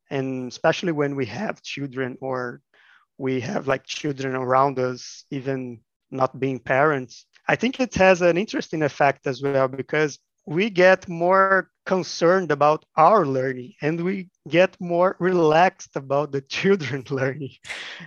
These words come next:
And I, I think you, you may, maybe you agree with me in that sense, but, uh, one of the main <laughs> things that adults can do wrong in terms of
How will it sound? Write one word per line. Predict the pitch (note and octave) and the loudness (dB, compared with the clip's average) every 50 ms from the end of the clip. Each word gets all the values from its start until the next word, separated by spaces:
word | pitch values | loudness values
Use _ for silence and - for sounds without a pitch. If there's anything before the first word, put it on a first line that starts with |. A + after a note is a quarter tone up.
| - _ | -8 _
And | - D#3+ G#3 C4 - - - _ _ _ - B3+ A#3+ B3 A#3+ A#3+ A#3 B3+ - - C4+ | 0 2 2 2 0 -4 -10 _ _ _ -14 -12 -10 -10 -10 -12 -14 -16 -20 -6 0
I, | C4+ - F3 F3+ F#3 F#3+ | 2 4 6 8 8 8
I | |
think | D#3+ D3+ F#3 - - G#3 A3 - - | 6 6 2 2 0 0 0 0 0
you, | A3 A3+ G#3+ - - - _ - - - - - G3+ F3+ D3+ - _ _ | 2 2 2 2 0 -6 _ -20 -20 -20 -18 -18 -18 -18 -18 -20 _ _
you | - E3 - | -10 -8 -6
may, | E3 D#3+ E3+ F3+ | -2 -2 0 0
maybe | D3+ E3+ E3+ F#3 G3 A3+ | 2 2 2 2 2 2
you | G#3+ G#3 G3+ G3 | 0 2 2 2
agree | E3 C3 C3 C3+ D#3 G3 | 0 0 -2 -2 -2 0
with | G#3 E3+ - - _ | -2 -4 -6 -8 _
me | C#3+ C#3+ C#3 C#3 | -8 -6 -6 -6
in | C3+ B2+ | -4 0
that | C3+ C3+ C3+ C3 _ | 2 2 2 0 _
sense, | - - - C#3+ E3 F#3 - | -6 -4 0 0 0 0 -2
but, | - D3 D3 C#3+ C3+ _ _ _ _ _ - _ _ _ _ _ - | -2 -2 -2 -2 -2 _ _ _ _ _ -20 _ _ _ _ _ -14
uh, | G3+ G#3 | -12 -10
one | G3+ G3 C#3 C#3 E3 G#3+ | -8 -2 2 2 4 4
of | C4 B3+ G3 | 4 4 2
the | F#3 F3+ | 2 0
main | D#3 C#3+ C#3 D3 F3 A3 A3 G3 E3 D3 C3+ B2+ A2 - - - E3 - - - _ - | 0 0 0 0 0 0 -2 -4 -4 -6 -6 -8 -10 -14 -12 -10 -10 -12 -12 -16 _ -20
<laughs> | - - - - - _ _ _ _ | -20 -20 -20 -20 -20 _ _ _ _
things | - - F3 G#3 A#3 A3 F#3+ D3+ C#3+ | 2 2 2 4 2 0 -2 -4 0
that | C#3+ C#3+ C#3+ C3+ C3+ - _ | 2 4 4 4 2 0 _
adults | - D3+ C3 B2+ C3+ C#3 D3+ E3+ E3+ - | -6 -4 0 2 4 4 4 4 2 -2
can | - - - D3+ D3+ D3 C#3+ C3+ C3 B2+ B2 A#2+ A#2+ _ _ _ - | -8 -6 -4 -4 -4 -4 -6 -8 -8 -10 -12 -14 -18 _ _ _ -10
do | A2+ - D#3 F3+ E3+ D3+ B2+ C3 - _ _ _ - | -4 -2 -2 0 0 -2 -4 -6 -10 _ _ _ -8
wrong | A#2+ C3 C3 C#3+ D3 E3 G3 A#3 A#3 F3+ D3 - - _ | -4 0 4 6 6 6 6 4 2 0 -4 -10 -16 _
in | - D3 D3 C#3+ C3+ | -10 -8 -8 -8 -6
terms | - - D3 D3 D3 C3+ C3 | -2 -2 -2 -2 -2 -2 -2
of | C#3 C3+ C3 B2+ - - | 0 0 -2 -2 -6 -14